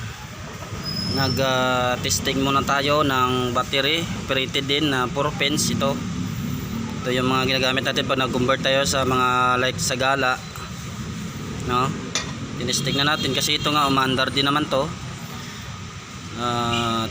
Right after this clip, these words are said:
ayun, ayaw talaga mag spark ng kuryente yung papunta dito sa high tension wire, no? Walang kuryente na pumapalo. Nag-check din tayo dito,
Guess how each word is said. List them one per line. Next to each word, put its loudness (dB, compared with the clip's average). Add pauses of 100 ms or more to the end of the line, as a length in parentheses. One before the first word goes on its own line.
(220)
ayun, 2
ayaw 2
talaga 0
mag 2 (1600)
spark 0
ng 0
kuryente 0
yung 2 (640)
papunta -2
dito 0
sa 0
high 0
tension -2
wire, 0 (680)
no? 0 (480)
Walang -2
kuryente -2
na -2
pumapalo. 0 (1600)
Nag-check -4
din -2
tayo 2
dito, 0